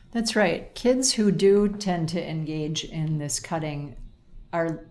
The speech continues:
typically lacking in the skills to identify their own emotions, to label those emotions, and communicate those to other people.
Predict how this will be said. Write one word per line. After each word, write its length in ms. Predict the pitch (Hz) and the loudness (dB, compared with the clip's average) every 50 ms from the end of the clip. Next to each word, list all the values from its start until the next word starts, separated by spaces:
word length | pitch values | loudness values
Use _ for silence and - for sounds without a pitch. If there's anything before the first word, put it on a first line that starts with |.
| - | -8
typically 400 | - - 247 254 247 233 202 180 | -6 -4 -4 -4 -2 0 0 0
lacking 720 | 151 143 151 151 147 156 175 190 190 - 180 160 151 147 | 0 0 0 -2 0 0 -2 -4 -2 -2 -4 -2 -4 -6
in 580 | 151 - - 160 160 160 156 156 156 156 156 151 | -8 -8 -6 -4 -2 0 0 0 0 0 0 -2
the 120 | 147 147 | -2 -4
skills 600 | 147 - - - 185 170 160 160 160 160 160 - | -6 -8 -8 -6 -4 -2 -2 -2 -2 -2 -2 -4
to 160 | - - 175 151 | -2 -2 -2 -2
identify 640 | 147 143 131 156 165 180 180 180 214 196 190 190 | -2 -2 -2 -2 -2 -2 -2 0 0 2 2 2
their 200 | 170 180 180 175 | 2 2 2 2
own 200 | 170 170 165 165 | 2 0 0 2
emotions, 960 | 165 160 160 156 160 160 160 - 170 160 156 156 151 156 160 156 - - - - - - - - - - - | 2 2 2 2 2 0 -2 -2 -4 -4 -4 -4 -4 -4 -4 -4 -4 -6 -8 -14 -20 -20 -20 -20 -20 -20 -14
to 380 | - - 170 156 151 147 147 143 | -8 -4 -2 -2 -2 -2 -2 -4
label 480 | - - 147 170 175 180 165 185 180 | -6 -4 -2 0 0 0 2 2 2
those 280 | 160 170 170 165 160 165 | 2 2 2 2 2 0
emotions, 720 | 165 160 151 151 151 147 - 165 151 147 147 151 147 - | 0 0 0 -2 -2 -4 -4 -6 -6 -6 -6 -6 -6 -8
and 240 | - 147 156 147 147 | -8 -8 -8 -8 -8
communicate 720 | - 165 165 160 156 156 156 156 - 170 156 139 - - - | -6 -4 -2 -2 -2 -2 -4 -6 -6 -6 -6 -6 -8 -10 -10
those 380 | 143 139 135 135 135 131 - - | -8 -6 -6 -6 -6 -6 -6 -6
to 160 | 156 - - | -6 -6 -8
other 200 | - 131 135 131 | -6 -8 -8 -10
people. 600 | 131 - - 147 - - 143 127 120 127 - - | -8 -8 -8 -8 -8 -6 -8 -8 -8 -8 -10 -14